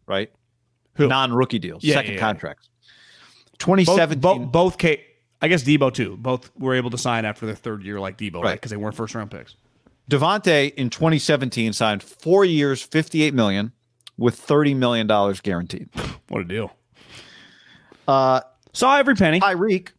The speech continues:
Speaker 1: saw every penny. Tyreek signed three years, fifty-four million, with thirty-five million dollars guaranteed.
Speaker 2: God, times were good back then, huh? <laughs>
Speaker 1: So, uh, you know,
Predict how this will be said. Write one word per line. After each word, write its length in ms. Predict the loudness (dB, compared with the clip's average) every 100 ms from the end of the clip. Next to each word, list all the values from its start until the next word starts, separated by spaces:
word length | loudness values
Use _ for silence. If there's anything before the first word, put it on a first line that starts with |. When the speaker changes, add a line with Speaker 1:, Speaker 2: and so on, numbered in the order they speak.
| _ -4
Speaker 1:
saw 100 | -2
every 120 | -2
penny. 220 | -6 -10 -12 _ _ 0
Tyreek 440 | 2 4 2 2
signed 480 | 0 2 2 2 -2 _ _
three 320 | _ -2 0 2
years, 220 | 2 0
fifty-four 560 | -2 -2 -4 2 4 4
million, 440 | 2 0 -2 -6 -12 _ _
with 200 | -2 -2
thirty-five 640 | 2 2 2 0 2 2 0
million 220 | -4 -4
dollars 260 | -6 -8 -10
guaranteed. 440 | -16 -16 -16 -18 -20 _ _ _ _ _ _ _ _ _ _ _ _ -10 -10 -8
Speaker 2:
God, 240 | -6 -6
times 240 | 0 2 2
were 60 |
good 220 | 2 2 2
back 180 | -2 -4
then, 160 | -6
huh? 160 | -6 -8 -12 _ -20 -20 -20 -14
<laughs> 60 | -12 -10 -12 -10 -12 -12 _ _ _ -20 -20 -20 -16
Speaker 1:
So, 460 | -2 2 2 0 -6 _ _ _ _ _ -10
uh, 80 | -10 -10 -18 -8
you 120 | 0 2
know, 200 | 2